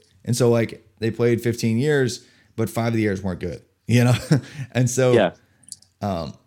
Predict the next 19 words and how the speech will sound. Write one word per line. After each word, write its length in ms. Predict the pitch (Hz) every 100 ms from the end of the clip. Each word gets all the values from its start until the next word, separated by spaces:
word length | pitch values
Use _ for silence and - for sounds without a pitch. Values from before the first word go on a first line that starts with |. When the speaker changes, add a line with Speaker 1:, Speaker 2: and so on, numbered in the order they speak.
| _
Speaker 1:
yeah, 200 | 117 95
it's 200 | 113 120
tough 300 | - 139 165
to 160 | - 117
average 580 | 92 117 113 107 98 - _ _ _ _ _ 98
that 360 | 117 113 -
many 260 | 107 113 113
receiving 280 | 107 107 104
yards 180 | 101
for 120 | 92 98
that 220 | 104 -
long. 240 | 101 85
Like, 180 | 104 -
even 160 | 175 170
the 60 |
guys 180 | 143 127
we 80 | 120
talked 260 | 127 131 110
about, 340 | 95 85